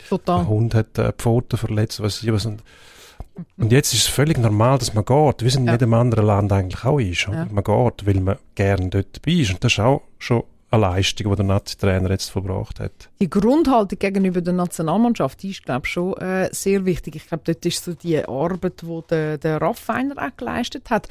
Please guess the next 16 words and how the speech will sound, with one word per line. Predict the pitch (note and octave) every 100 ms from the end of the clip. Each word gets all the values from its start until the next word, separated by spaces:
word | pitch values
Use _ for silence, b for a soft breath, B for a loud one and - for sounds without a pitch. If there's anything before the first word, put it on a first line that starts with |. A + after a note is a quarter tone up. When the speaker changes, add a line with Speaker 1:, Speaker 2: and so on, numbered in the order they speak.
| B B B
Speaker 1:
wo, | F3 F#3 D#3+ D#3+
wo | F3+
es | F#3+
wirklich | A#3+ - -
geschafft | - - - -
hat, | A3+ -
wieder, | E3+ E3 E3
äh, | - C#3+
so | C3 D3
eine | -
Freude | D3+ D3+ D3+ A3 G#3
rum, | A3 G#3+ F#3+ -
rund | F3+ G3 A#3 A3
um | G#3+ G#3+
die, | G3 G3+
ähm, | G3+ F#3+ F#3 F#3 F#3 F#3+